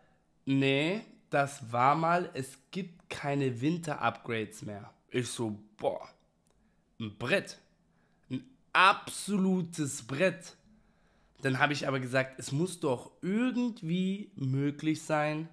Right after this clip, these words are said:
dass ich meine, meine Ultimate-Karte bekomme.“ Und er hat gemeint,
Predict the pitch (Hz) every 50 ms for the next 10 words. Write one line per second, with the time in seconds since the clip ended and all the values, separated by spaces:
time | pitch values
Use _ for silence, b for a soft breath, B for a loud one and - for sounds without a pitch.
0 | _ - 131 120 - - 113 - 113 110 110 104 107 107 104 104 107 110 107 104
1 | 107 104 - - 131 160 226 220 - - 143 127 120 117 - - - 113 107 107
2 | 104 - 107 107 104 98 - 113 104 101 101 110 - - _ _ - 139 147 143
3 | 139 147 151 160 160 - 165 151 147 151 160 170 185 208 214 - -